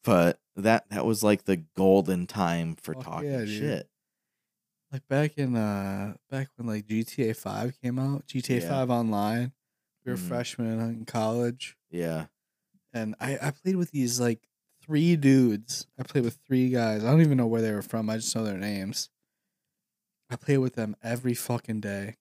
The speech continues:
Speaker 2: 'Cause when, dude, when G T A five came online, came out, there was nothing like that.
Speaker 1: No, that game was so
Speaker 2: Yeah.
Speaker 1: good.
Speaker 2: So, like, I played with them, like,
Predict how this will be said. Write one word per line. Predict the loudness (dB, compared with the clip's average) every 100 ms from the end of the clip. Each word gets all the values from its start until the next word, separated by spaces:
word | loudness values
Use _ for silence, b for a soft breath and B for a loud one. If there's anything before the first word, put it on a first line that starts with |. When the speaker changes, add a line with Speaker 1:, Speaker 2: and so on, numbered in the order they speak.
| -8
Speaker 2:
'Cause | -6 -2
when, | 2 2 0 _ _
dude, | -4 0
when | 2
G | 4
T | 6 6
A |
five | 8 6 6
came | 4 0 0 0
online, | 2 4 4 4 2
came | 2 4
out, | 6 6 4 -2 _ _ _ 0
there | 2
was | 4
nothing | 4 6 8 6 4 2
like | 2 2 0
that. | -6 -6 -8 _ -4
Speaker 1:
No, | 4 4 4 0 -4
that | 0 4
game | 4 4
was | 0
so | 0 2 2 2
Speaker 2:
Yeah. | 2 2 0
Speaker 1:
good. | -6 _ _ _ _ _ -8
Speaker 2:
So, | 0 4 4 4
like, | 2 2 -2 -6
I | -6
played | 0 2
with | 2 2
them, | 4 4 0 -4 _ _ _ _ _ -12
like, | -10 -10 -14